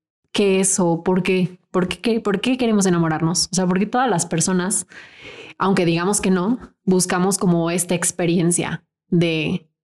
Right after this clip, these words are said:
de enamorarnos? Que sí es, digo, es una experiencia distinta al amor. El amor creo que tiene más que ver como con la confianza, como con la comunicación, como con ya construir, em, una relación con una persona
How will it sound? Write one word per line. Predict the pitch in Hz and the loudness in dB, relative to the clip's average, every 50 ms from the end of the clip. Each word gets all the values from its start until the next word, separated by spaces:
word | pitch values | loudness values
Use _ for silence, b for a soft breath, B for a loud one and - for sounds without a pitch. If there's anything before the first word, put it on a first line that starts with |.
| _ _ _ - | _ _ _ 2
de | 185 165 175 175 170 | 2 2 4 2 0
enamorarnos? | 165 165 160 160 160 160 160 160 - 151 151 170 175 - - - | 0 0 0 0 0 0 -2 -2 -2 -2 -2 -2 -2 -2 -2 -2
Que | 175 160 | -2 0
sí | 151 - 175 170 170 170 | 0 0 0 0 0 0
es, | 160 - - | -2 -2 0
digo, | 190 170 185 170 170 | 2 2 2 2 0
es | 170 165 - | 0 0 0
una | 190 180 | 0 0
experiencia | 175 175 - - 170 170 170 156 165 | 0 -2 -4 -4 -2 0 2 2 2
distinta | 165 151 - - 175 170 165 160 | 0 0 0 0 0 0 0 0
al | 160 | 0
amor. | 160 165 180 208 240 247 - | 0 0 0 0 0 -2 -2
El | - 185 170 | -2 0 0
amor | 165 165 165 165 156 | 0 0 0 0 -2
creo | 185 160 | -4 -4
que | - 180 | -4 -4
tiene | - 170 165 165 165 165 | -4 -2 -2 0 0 0
más | 165 165 160 - | 0 0 -2 -2
que | - 165 | -2 -2
ver | 156 160 156 | -2 -2 -2
como | 165 165 156 156 156 | -2 -2 -2 -2 -2
con | - 165 156 160 B B B B B B B B B B B B | -2 -2 -2 -2 B B B B B B B B B B B B
la | - 175 170 170 165 165 165 165 160 156 156 | -2 -2 0 0 -2 -2 -2 -2 -2 -2 -2
confianza, | - 175 170 165 - 220 214 226 220 214 208 196 190 202 202 - - - | 0 0 2 2 2 2 0 0 0 0 0 0 0 -2 -4 -6 -12 -10
como | - - 180 175 175 170 170 | -4 -2 0 2 2 2 0
con | - 175 170 170 | 0 -2 -2 -2
la | 170 165 | -2 -2
comunicación, | 170 175 175 170 170 165 - 165 165 - - 208 190 196 196 196 190 - _ _ | 0 2 2 2 2 2 0 0 -2 0 0 0 0 0 0 0 -2 -6 _ _
como | - 180 170 165 165 165 165 165 156 160 | -2 0 2 2 2 0 0 -2 -2 -2
con | 175 170 170 | 0 0 0
ya | 170 170 | 0 0
construir, | 170 185 185 180 - - 170 175 170 170 170 165 156 - - _ _ _ _ _ _ _ _ | 0 0 0 0 0 0 2 2 2 2 0 -2 -4 -6 -8 _ _ _ _ _ _ _ _
em, | - 185 170 170 165 165 165 160 160 156 160 170 - - _ _ _ _ _ _ - - - | -2 -2 0 0 2 2 2 2 2 2 0 -2 -4 -8 _ _ _ _ _ _ -8 -2 0
una | 180 180 185 | 0 2 2
relación | 190 170 160 156 151 - 170 170 175 | 2 0 0 0 0 0 0 0 2
con | 180 175 | 2 2
una | 175 180 185 185 | 0 0 -2 -2
persona | - 180 175 175 - 196 185 180 175 190 220 - | -2 -2 -2 0 0 0 0 0 0 -2 -4 -6